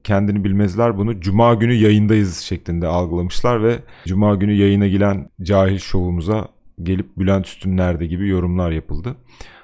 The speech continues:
Dolayısıyla bunu bir açıklığa kavuşturmak istiyoruz. Cuma günü şahane bir kayıt yaptık Bülent Üstün'le.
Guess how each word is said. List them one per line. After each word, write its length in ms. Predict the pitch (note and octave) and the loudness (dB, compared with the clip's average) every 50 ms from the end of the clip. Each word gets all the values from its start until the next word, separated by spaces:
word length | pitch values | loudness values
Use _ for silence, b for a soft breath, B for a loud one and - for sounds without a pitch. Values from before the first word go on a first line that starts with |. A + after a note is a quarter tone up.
| B - | B -2
Dolayısıyla 320 | - A2+ A#2+ A2 D3 C#3 A2 | 0 0 2 2 0 0 2
bunu 160 | A#2+ C3 A#2 | 2 2 2
bir 40 | - | 2
açıklığa 680 | D2 G#2+ - - - A#2 A#2 A#2 A#2 - - - - | 2 2 0 -2 0 2 4 4 4 2 -2 -8 -6
kavuşturmak 520 | - G#2 G2 F2+ - - F#2 E2+ F2+ E2+ | -2 -2 0 2 2 0 0 0 -4 -6
istiyoruz. 360 | - - - A#2+ C#3 C3+ - G2 | -6 -6 -6 -4 -4 -4 -6 -8
Cuma 300 | F#2 G2 G#2 A#2+ B2+ B2+ | -2 0 2 4 4 4
günü 280 | A#2+ A2+ A#2+ C#3 D#3 - - | 2 2 0 -2 -2 -4 -8
şahane 560 | - - - C3 A#2+ A2 A#2 A#2+ B2+ B2+ A2+ | -10 -6 0 2 2 4 4 4 2 2 0
bir 60 | B2 | -2
kayıt 320 | - - G#2+ A2+ A#2+ - - | -2 0 0 0 0 0 -2
yaptık 320 | G#2 G2 - - - - - | -2 -2 -2 -6 -14 -10 -6
Bülent 340 | G2 F2+ F#2 F2+ E2 - - | -2 0 0 0 -2 -4 -6
Üstün'le. 460 | - - - E2 D#2 F2 G#2+ A#2+ | -8 -8 -6 -4 -4 -4 -4 -6